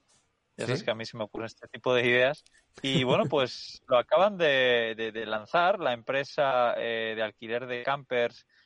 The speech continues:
Speaker 1: eh, que se llama Road Surfer, Road
Speaker 2: Ujú.
Speaker 1: Surfer, y han lanzado los Road Surfer Spots. Y entonces la idea es eso, pues que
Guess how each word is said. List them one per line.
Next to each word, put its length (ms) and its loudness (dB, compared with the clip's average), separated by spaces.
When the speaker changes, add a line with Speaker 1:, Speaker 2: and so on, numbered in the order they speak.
Speaker 1:
eh, 920 -2
que 100 -10
se 200 -8
llama 540 -2
Road 220 -2
Surfer, 580 -4
Road 280 2
Speaker 2:
Ujú. 40 -4
Speaker 1:
Surfer, 400 -2
y 60 -8
han 120 0
lanzado 400 2
los 160 2
Road 220 2
Surfer 420 -8
Spots. 580 -6
Y 120 -6
entonces 480 -4
la 120 2
idea 200 0
es 100 -6
eso, 220 -6
pues 220 -8
que 480 -6